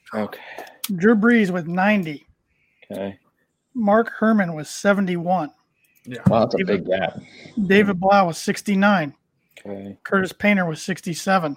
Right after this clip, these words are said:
Speaker 1: Yep.
Speaker 2: Kyle Orton with sixty-three.
Speaker 1: Mm-hmm.
Speaker 2: Scott Campbell with forty-five.
Speaker 4: Ooh.
Speaker 2: Jim Everett with forty-three. Mike Phipps, thirty-seven. Eric Hunter with thirty-three. Good one, Lynch.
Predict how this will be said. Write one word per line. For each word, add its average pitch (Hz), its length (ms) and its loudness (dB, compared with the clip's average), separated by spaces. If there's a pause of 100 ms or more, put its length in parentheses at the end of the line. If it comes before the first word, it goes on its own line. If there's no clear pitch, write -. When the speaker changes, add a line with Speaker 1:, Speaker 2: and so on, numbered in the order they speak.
(300)
Speaker 1:
Yep. 110 160 -14 (380)
Speaker 2:
Kyle 190 260 4
Orton 196 220 2
with 151 80 -8
sixty-three. 185 800 -4 (180)
Speaker 1:
Mm-hmm. 101 340 -18 (300)
Speaker 2:
Scott 220 460 2
Campbell 214 400 2
with 156 140 -4
forty-five. 175 840 -2
Speaker 4:
Ooh. - 320 -12 (520)
Speaker 2:
Jim 202 240 4
Everett 180 360 4
with 165 160 -6
forty-three. 190 840 -4 (800)
Mike 196 200 0
Phipps, - 580 -2
thirty-seven. 175 720 0 (720)
Eric 208 260 4
Hunter 208 360 4
with 160 200 -6
thirty-three. 180 540 -2
Good 165 200 -2
one, 160 180 -4
Lynch. 139 380 -6